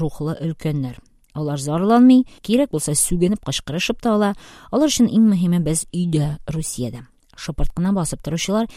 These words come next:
һәм ничек тә булса чиратны тизрәк уздыру юлларын караганнары икенче төркемдә. Алар дәшми. Мин дә шулар арасында идем. Чиратта беркем белән дә сөйләшәсем килмәде. Ниһаять, инде эш сәгате бетә дигәндә, чиратым җитте. Бүлмәдә бер хатын-кыз утыра.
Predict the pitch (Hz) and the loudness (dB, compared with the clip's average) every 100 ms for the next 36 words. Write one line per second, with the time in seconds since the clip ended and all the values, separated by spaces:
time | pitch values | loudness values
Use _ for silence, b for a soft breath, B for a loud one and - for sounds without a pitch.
0 | B B 202 247 294 - 254 226 220 - | B B 4 4 4 0 0 2 -2 -2
1 | 175 175 185 - 180 160 180 - 165 156 | -4 -2 -2 -2 -6 -2 -2 -4 -6 -4
2 | 165 170 147 135 147 151 143 139 147 165 | -2 -2 -2 -4 -6 -6 -6 -4 -4 -2
3 | 190 226 - 226 - 214 - - 208 120 | -2 -4 -2 -2 -2 -6 -6 -8 -10 -10
4 | - _ 135 151 151 160 147 127 - 120 | -14 _ -6 -4 -4 -4 -4 -4 -6 -8
5 | 123 - B B B B - 247 247 - | -10 -18 B B B B 2 4 4 4
6 | 208 196 165 143 131 123 85 - - - | 2 0 -2 -2 -4 -6 -8 -14 -20 -20
7 | B B - 190 196 - 190 175 170 165 | B B -4 -2 0 0 0 2 0 -2
8 | 151 143 147 - 143 165 151 156 185 214 | -2 -4 -6 -4 -4 -4 -4 -6 -2 2
9 | 226 226 226 B B B 247 247 262 233 | 2 2 -4 B B B -2 2 2 4
10 | 220 208 - 220 - 175 170 185 165 - | 2 2 -2 -4 -4 -4 -2 -2 -4 -4
11 | 170 214 220 214 196 - 135 127 139 190 | -2 0 0 0 -2 -4 -6 -6 -6 -6
12 | 214 - 247 247 - 156 143 139 139 220 | -6 -4 -2 -2 -2 -2 0 -2 -2 -4
13 | 156 170 - 190 131 131 127 127 - 123 | -4 -6 -6 -8 -8 -10 -12 -14 -14 -14